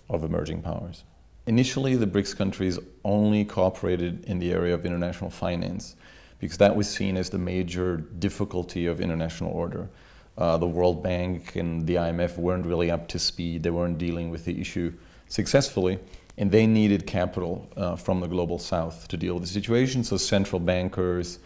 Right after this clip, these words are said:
finance ministers, they started working together. But then something really interesting happened because, uh, they realized that there was a lot of potential to work on other issues.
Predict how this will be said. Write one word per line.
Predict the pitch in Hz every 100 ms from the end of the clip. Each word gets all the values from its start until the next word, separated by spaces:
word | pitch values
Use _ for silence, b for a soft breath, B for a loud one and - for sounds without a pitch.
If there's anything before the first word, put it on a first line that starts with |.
| b
finance | - - 92 87 87
ministers, | 90 87 85 87 85 82 - b b b
they | 90
started | - 92 85
working | 82 82 - 85
together. | 82 82 80 - B B -
But | 104
then | 127
something | - 143 123
really | 117 110
interesting | 107 - 98
happened | 90 104 104 92
because, | 87 101 85 80 -
uh, | - 87 87 87 - - - - -
they | 98 90 117
realized | 107 113 113 101 92 87 -
that | 87 80
there | 92
was | 87
a |
lot | 92 92
of | -
potential | - 95 95 92
to | 90
work | 87 92
on | 85
other | 90 104
issues. | 117 - 127 127